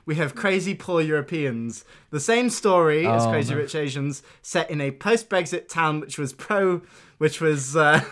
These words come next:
Speaker 1: <laughs> uh, anti-Brexit, but received European funding and is now <laughs> worse off. Sorry,
Speaker 2: Oh.
Speaker 1: pro-Brexit.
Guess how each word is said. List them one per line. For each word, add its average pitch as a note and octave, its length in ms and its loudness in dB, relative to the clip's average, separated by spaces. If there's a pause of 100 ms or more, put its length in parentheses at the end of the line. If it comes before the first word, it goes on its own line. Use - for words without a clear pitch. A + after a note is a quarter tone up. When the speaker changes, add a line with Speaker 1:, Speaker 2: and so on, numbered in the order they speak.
(120)
Speaker 1:
<laughs> - 920 -12
uh, D3 480 4
anti-Brexit, D#3+ 1120 0 (140)
but D#3+ 120 -2
received E3 440 -2
European D3 400 0
funding C#3 400 -2
and C3 80 -4
is B2+ 120 -8
now C#3 260 -2
<laughs> C3 40 -4
worse B2+ 280 -8
off. - 760 -12 (240)
Sorry, F3 260 4
Speaker 2:
Oh. A2+ 80 -2
Speaker 1:
pro-Brexit. A#2 920 0